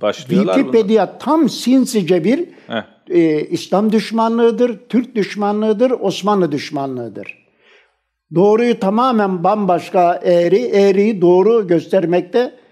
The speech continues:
Speaker 2: bir numaralı şeyi vardır. Belli insanlara yazdırır.
Speaker 1: Hı hı.
Speaker 2: Onları kor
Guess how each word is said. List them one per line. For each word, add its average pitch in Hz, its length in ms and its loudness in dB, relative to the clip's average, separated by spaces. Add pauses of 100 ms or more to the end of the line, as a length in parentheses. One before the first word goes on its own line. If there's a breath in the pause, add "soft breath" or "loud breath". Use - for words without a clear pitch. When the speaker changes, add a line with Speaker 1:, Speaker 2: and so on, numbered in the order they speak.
(160 soft breath)
Speaker 2:
bir 226 180 2
numaralı 165 680 2
şeyi 180 320 2
vardır. 160 340 0 (160)
Belli 208 280 2
insanlara 180 680 2
yazdırır. 143 680 -2
Speaker 1:
Hı 101 60 -16
hı. 87 80 -14 (320 loud breath)
Speaker 2:
Onları 202 460 0
kor 240 240 0